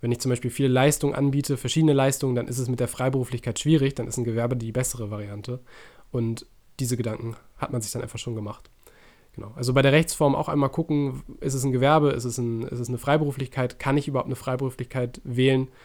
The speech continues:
und da einfach mal schauen. In dem Zuge ist auch wichtig zu schauen, wenn man zum Beispiel künstlerisch tätig ist, dann unter Umständen ist man dann,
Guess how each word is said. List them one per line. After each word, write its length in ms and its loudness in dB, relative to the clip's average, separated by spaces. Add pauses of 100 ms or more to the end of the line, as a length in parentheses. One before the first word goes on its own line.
(280)
und 480 -2
da 180 -4
einfach 200 -2
mal 120 -4
schauen. 300 -10 (1080)
In 120 0
dem 160 8
Zuge 200 2
ist 120 2
auch 120 0
wichtig 280 -2
zu 80 -8
schauen, 400 0 (300)
wenn 100 -2
man 120 0
zum 80 -6
Beispiel 200 -6
künstlerisch 440 2
tätig 320 0
ist, 240 -4
dann 380 -2
unter 160 -6
Umständen 580 -4
ist 120 -6
man 120 -2
dann, 340 -4